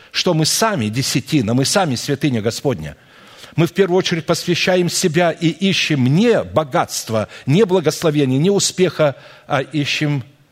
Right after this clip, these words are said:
того, кто является нашим Небесным Отцом. Ищем познания Его, чтобы Он нам помог познать Его в отдавании десятины приношений. Сейчас встанем и будем служить Ему десятинами и приношениями. Будем петь песню "Ты знаешь путь,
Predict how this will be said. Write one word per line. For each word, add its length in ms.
того, 340
кто 580
является 460
нашим 280
Небесным 400
Отцом. 400
Ищем 360
познания 640
Его, 340
чтобы 280
Он 80
нам 180
помог 500
познать 480
Его 400
в 100
отдавании 420
десятины 500
приношений. 540
Сейчас 380
встанем 420
и 20
будем 240
служить 460
Ему 280
десятинами 680
и 60
приношениями. 760
Будем 300
петь 300
песню 340
"Ты 140
знаешь 400
путь, 340